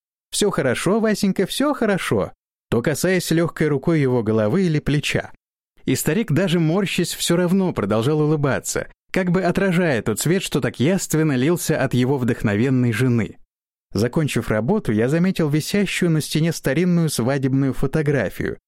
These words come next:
тех же самых старика со старухой, но снятых лет пятьдесят назад. И удивительно, но даже молодые красавец с красавицей, смотревшие с карточки, уступали им же теперешним, радостным и излучающим свет.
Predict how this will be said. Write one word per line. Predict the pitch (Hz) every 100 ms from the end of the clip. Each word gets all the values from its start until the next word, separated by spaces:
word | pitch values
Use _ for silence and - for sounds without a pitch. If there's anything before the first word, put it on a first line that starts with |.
| _ _
тех | 220 226
же | 175
самых | - 190 185 170
старика | - 160 151 - 170
со | -
старухой, | 151 - 170 160 110 - 65 - - -
но | 127
снятых | - 180 185 165
лет | 170 165 -
пятьдесят | - 151 135 139 - 98 -
назад. | 98 101 101 85 - - _ _ _ _ _ - -
И | 131
удивительно, | 143 175 233 180 180
но | 170 165
даже | 190 175
молодые | 180 185 190 165 143
красавец | 123 120 120 143 120 -
с |
красавицей, | - 131 - 214 185 135 117
смотревшие | - 120 135 117 - 110
с |
карточки, | - 190 175 165 - 165
уступали | 160 - 165 151 190 190
им | 180 165 160
же | 156
теперешним, | - 180 185 143 95 - - 175 - - -
радостным | - 117 165 165 - 151
и | 143 139
излучающим | 123 123 120 139 135 120 139 117
свет. | - 110 90 - -